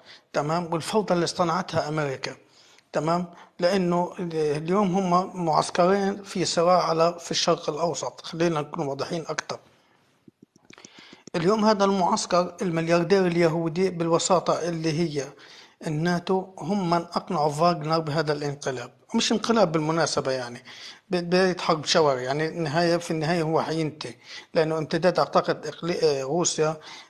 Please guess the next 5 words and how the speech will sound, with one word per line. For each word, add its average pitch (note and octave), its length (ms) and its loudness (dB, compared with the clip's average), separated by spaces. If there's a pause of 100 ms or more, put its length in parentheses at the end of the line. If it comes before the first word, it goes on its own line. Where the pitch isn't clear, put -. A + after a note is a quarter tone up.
من، E3 360 -2
آه، C#3 720 -6 (460)
كندا G3+ 500 -2 (140)
إلى G#3+ 160 0
آسيا، D#3+ 540 0